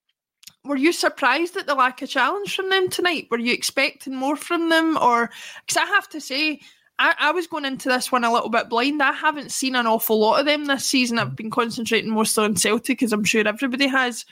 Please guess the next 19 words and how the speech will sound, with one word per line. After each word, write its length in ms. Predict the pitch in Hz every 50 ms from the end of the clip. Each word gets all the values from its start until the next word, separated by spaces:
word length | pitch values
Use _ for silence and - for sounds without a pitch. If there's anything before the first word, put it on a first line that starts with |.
| - - - - _ _ _ _ _ _ _ _ _ _ _
But 100 | 311 - -
I, 200 | 262 294 269 - -
I 80 | 294 285
just 260 | - 359 339 - -
kind 240 | - 370 339 311 285
of 100 | 262 226
assumed 640 | 240 220 - - - 277 277 277 302 302 302 277 - -
that 200 | 247 240 220 - -
the 160 | - 247 247
team 440 | 233 - - - 262 254 262 254 247
that, 220 | 240 226 208 - - _ _ _ _ _ _ _ _ _ _ -
uh, 380 | - 233 220 214 214 214 202 - - _ _ _ _ _ _
Steven 300 | - - - 269 233 233 220
Gerrard 380 | 226 233 240 240 233 233 -
had 140 | 262 220 214
built 160 | 226 226 214
up 160 | - 220 220
last 300 | 220 214 214 233 220 -
season, 520 | - 254 247 247 233 233 240 233 233 233